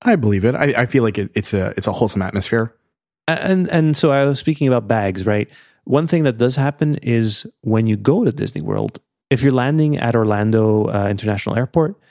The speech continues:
Speaker 2: there's something called the Magical Express. This thing, I was skeptical about it at first 'cause, you know, I'm a skeptic. Um, but I was told that you get these tags in the mail a few weeks before you leave.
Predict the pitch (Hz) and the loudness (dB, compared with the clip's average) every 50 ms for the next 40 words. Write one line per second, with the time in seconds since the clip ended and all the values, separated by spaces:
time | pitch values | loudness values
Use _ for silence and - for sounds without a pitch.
0 | _ _ _ _ _ _ _ - 123 123 - 156 151 160 147 139 - 127 117 117 | _ _ _ _ _ _ _ -2 0 0 2 0 0 0 -2 -2 -2 -2 -2 0
1 | 104 104 101 104 110 110 - 95 101 - - - - - - - - - - _ | -2 0 -2 0 -2 -2 -2 -2 -4 -4 -6 -4 -4 -4 -4 -4 -14 -14 -16 _
2 | _ _ _ _ _ _ _ _ - 143 196 208 - - 208 190 190 202 196 185 | _ _ _ _ _ _ _ _ 0 0 2 2 2 0 0 0 2 2 0 -2
3 | 180 _ - 190 143 131 135 127 - - - 170 - - 143 - - 110 101 101 | -4 _ -6 -2 0 0 0 0 -2 -2 -2 -2 0 0 -2 0 0 0 0 0
4 | 92 101 98 95 98 95 98 92 - - 104 92 - - - 113 104 101 90 87 | 0 0 0 0 0 -2 -2 -4 -2 -4 -4 -4 -4 -2 -2 0 0 0 -2 -4
5 | 92 - - - - 98 - - 147 - - _ _ _ _ _ _ _ _ _ | -6 -8 -10 -8 -10 -10 -10 -10 -16 -16 -16 _ _ _ _ _ _ _ _ _
6 | _ _ _ _ - - 110 101 98 101 110 127 151 165 - - - 180 175 175 | _ _ _ _ -8 -6 -4 -2 0 0 2 2 2 0 -2 0 0 2 2 2
7 | 165 147 131 131 123 120 123 - _ - 139 123 120 117 135 139 143 - 151 147 | 0 0 0 0 0 0 -2 -4 _ -6 -2 -2 0 0 0 -2 0 0 0 2
8 | 143 139 135 127 - - - - _ - - 160 139 113 107 104 98 98 98 101 | 2 0 0 -2 -4 -6 -8 -10 _ -8 -4 -2 -2 0 0 -2 -2 0 -2 0
9 | 101 98 95 92 92 101 123 139 147 156 135 101 - - 101 98 95 - - - | 0 0 0 -2 -2 -2 -4 -4 -6 -6 -10 -8 -4 -4 -2 -2 -4 -4 -4 -6
10 | - - 101 98 92 98 113 151 185 - - _ | -2 0 -2 -2 0 0 0 -2 -2 -4 -10 _